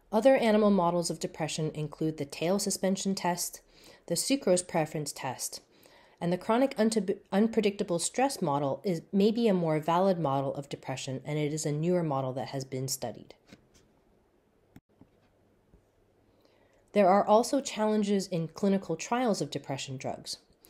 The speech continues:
In this graph that you see a meta-analysis of multiple studies showing increasing drug effects on the y-axis,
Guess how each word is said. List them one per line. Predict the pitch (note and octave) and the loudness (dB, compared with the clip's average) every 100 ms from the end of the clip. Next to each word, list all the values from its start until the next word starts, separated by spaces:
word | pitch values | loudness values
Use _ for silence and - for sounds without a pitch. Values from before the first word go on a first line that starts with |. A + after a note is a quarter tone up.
| - - - - | -20 -20 -18 -2
In | G#3+ A#3 | 4 6
this | A#3+ | 4
graph | - G#3+ G#3+ | 4 4 4
that | G#3+ F3+ F3+ | 2 0 0
you | F3+ | -4
see | - G3+ F#3 | -2 0 0
a | F3+ | -2
meta-analysis | D#3+ E3 A3+ - F3+ D3 D3 - D3+ | -2 0 0 0 -2 -2 -4 -4 -6
of | - E3 | -6 -4
multiple | E3+ F#3 G3 G#3 G#3 | 0 0 -2 -4 -4
studies | - C#3 C3+ C3+ - | -4 -4 -4 -8 -8
showing | - F#3 D#3+ D#3+ | -6 -2 -2 -2
increasing | G#3 A#3+ A#3 G3 F3+ F3 D#3 | 0 0 2 0 0 -4 -4
drug | F3+ D#3+ | -2 0
effects | E3 - C#3 - | -2 -4 -6 -6
on | C3+ | -6
the | C3+ | -2
y-axis, | E3+ G3 C3+ B2+ - B2 B2 | 0 0 -2 -6 -8 -8 -8